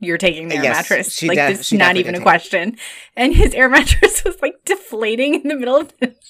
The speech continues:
Speaker 2: Yep, that's, that's about par for the course.
Speaker 1: <laughs> I remember I'd wake up and I'd hear this whirring sound, and you were like, <laughs> "Sorry, I was sleeping on the ground. I had to try to reflate my mattress."
Speaker 2: Yep,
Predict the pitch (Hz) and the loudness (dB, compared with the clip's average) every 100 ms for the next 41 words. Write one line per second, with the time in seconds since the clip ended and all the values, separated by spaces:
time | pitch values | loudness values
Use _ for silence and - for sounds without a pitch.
0 | - 208 196 160 151 156 - - 196 202 | -6 -4 -4 0 0 0 -6 -10 -6 -6
1 | - 175 147 - 165 151 143 131 147 131 | -6 -4 -4 -4 -4 -4 -4 -12 -10 -10
2 | - - _ - - 1017 960 - - - | -10 -16 _ -20 -8 -4 -2 -4 -8 -8
3 | 587 554 539 494 466 466 466 302 294 - | -4 -2 -4 -6 -2 2 2 4 4 4
4 | 320 359 311 262 285 - 262 269 302 226 | 0 0 -2 0 -2 -2 -4 -2 -4 -4
5 | 202 202 233 285 - 269 277 277 262 226 | 0 4 4 4 2 2 2 0 -2 -4
6 | 226 240 - - - - 226 233 220 196 | 2 4 2 0 -8 -2 0 2 2 0
7 | 214 220 - 226 214 202 196 190 190 190 | -4 -8 -6 -6 -6 -8 -4 -2 -2 -2
8 | 233 247 294 - 269 254 226 269 _ 202 | -4 -2 -4 2 2 2 -8 -10 _ -8
9 | 208 220 202 190 254 - - | -8 -8 -4 -4 -4 -6 -6